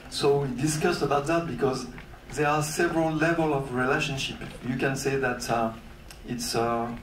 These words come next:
father and son relationship. You can say it's a friend's relationship, and you can say it's a, it's a lover,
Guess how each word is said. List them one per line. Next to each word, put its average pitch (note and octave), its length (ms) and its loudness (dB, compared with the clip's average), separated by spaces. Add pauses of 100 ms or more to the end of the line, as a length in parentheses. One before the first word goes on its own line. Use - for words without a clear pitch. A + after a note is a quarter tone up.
father C#3+ 680 2
and A#2+ 680 -2 (280)
son A#2+ 560 -4 (140)
relationship. A2+ 600 -2 (840)
You - 60 -6
can C3+ 140 0
say C#3 200 2
it's A2+ 300 -2
a A2+ 60 -2
friend's C3+ 720 0 (540)
relationship, G#2 500 -2 (340)
and A#2+ 140 -2
you C3 100 0
can A#2+ 160 -2
say D3 220 -2
it's - 300 -4
a, A#2 340 0 (400)
it's B2+ 220 -4
a C3+ 60 4
lover, D3 540 2